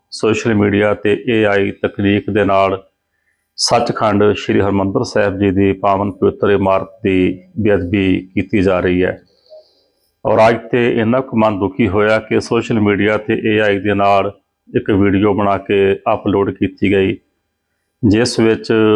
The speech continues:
ਪਾਵਨ ਪਵਿੱਤਰ ਅਸਥਾਨ ਜਿੱਥੇ ਗੁਰੂ ਸਾਹਿਬ ਦਾ ਪ੍ਰਕਾਸ਼ ਹੁੰਦਾ ਹੈ, ਉੱਥੇ ਸੂਰ,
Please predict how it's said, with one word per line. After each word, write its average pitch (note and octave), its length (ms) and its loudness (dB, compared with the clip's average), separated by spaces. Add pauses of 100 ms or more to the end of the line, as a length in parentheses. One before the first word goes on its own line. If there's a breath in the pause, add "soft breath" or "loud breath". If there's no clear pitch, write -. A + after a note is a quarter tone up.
(260)
ਪਾਵਨ G#2+ 320 2
ਪਵਿੱਤਰ G#2+ 440 -2
ਅਸਥਾਨ G2+ 440 0
ਜਿੱਥੇ G#2 260 -4
ਗੁਰੂ G#2 200 0
ਸਾਹਿਬ G#2 320 -2
ਦਾ G#2+ 100 2
ਪ੍ਰਕਾਸ਼ G2 520 -4
ਹੁੰਦਾ F#2+ 220 2
ਹੈ, G2 120 -2 (720)
ਉੱਥੇ A2+ 520 0
ਸੂਰ, G#2+ 520 0